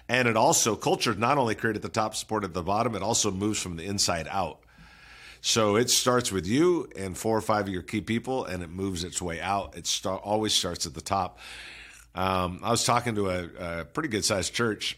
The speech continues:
uh, on the East, really good-sized church on the East Coast a few weeks ago, doing some coaching with them, and, um,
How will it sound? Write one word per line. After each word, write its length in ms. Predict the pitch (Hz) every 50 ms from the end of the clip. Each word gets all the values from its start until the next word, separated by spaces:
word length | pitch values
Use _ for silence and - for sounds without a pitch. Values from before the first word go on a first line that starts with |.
| -
uh, 280 | 64 73 90 87 - -
on 80 | 95 87
the 80 | 90
East, 240 | 98 101 92 - -
really 280 | 92 90 120 143 113 85
good-sized 360 | 85 82 - 92 87 82 -
church 240 | - 92 85 85 95
on 100 | 90 87
the 80 | 90
East 260 | 98 98 98 - -
Coast 400 | - 104 101 98 92 - - - - - - - - - - - - -
a 160 | 85 85 82
few 180 | - 107 101
weeks 220 | 98 104 101 - 95
ago, 120 | 92 90
doing 220 | 82 92 95 95 87
some 140 | - 85
coaching 380 | 80 113 117 120 120 123 101 90
with 140 | 92 87 80
them, 300 | 90 87 85 85 85 - _ -
and, 560 | 95 92 95 95 95 92 92 90 90 82 - - - - - - - - - - -
um, 720 | 78 87 87 87 85 82 82 82 80 76 76 78 71 67